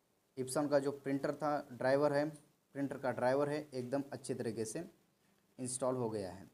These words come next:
तो यहाँ पर देख सकते हैं जैसे मैंने print दे दिया, print command दे दिया, तो यहाँ पर देख सकते हैं ये print हमारी बाहर आ गई है और उसकी quality भी देख सकते हैं दोस्तों एकदम अच्छी तरीके से आ गई है।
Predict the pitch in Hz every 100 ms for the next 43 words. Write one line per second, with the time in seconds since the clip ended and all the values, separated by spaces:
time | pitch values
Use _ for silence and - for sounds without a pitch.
0 | _ _ _ _ 123 123 131 135 123 123
1 | 127 113 127 143 - 120 117 131 127 127
2 | 127 135 135 135 143 120 123 127 147 151
3 | - _ _ _ _ 127 131 131 135 135
4 | 131 131 139 160 160 127 123 120 131 113
5 | 113 - 107 123 120 - 120 117 107 110
6 | 143 233 - - - - 117 117 120 127
7 | - 117 104 101 101 87 90 - - -
8 | - - _ _ _ - 156 156 165 165
9 | 151 147 156 143 135 131 127 127 123 117
10 | 147 120 110 123 - 117 - 117 104 101
11 | 110 - - 110 104 95